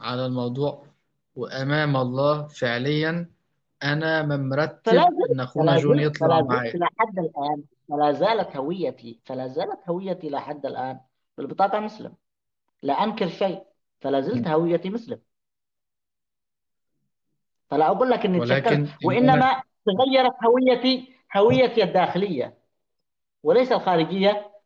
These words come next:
Speaker 2: اللي على الكارت، وإنما هويتي اللي هنا أصبحت مسيحية.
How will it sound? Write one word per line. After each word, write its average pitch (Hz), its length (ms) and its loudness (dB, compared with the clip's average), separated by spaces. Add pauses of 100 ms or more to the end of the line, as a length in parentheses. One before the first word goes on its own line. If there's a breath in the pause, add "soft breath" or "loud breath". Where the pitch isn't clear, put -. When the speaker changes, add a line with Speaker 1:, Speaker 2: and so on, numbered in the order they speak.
(100)
Speaker 2:
اللي 190 160 2
على 175 240 2
الكارت، 170 360 -2 (300)
وإنما 180 500 0
هويتي 180 460 0
اللي 160 280 0
هنا 156 240 -6 (260)
أصبحت 147 420 -10
مسيحية. 120 460 -14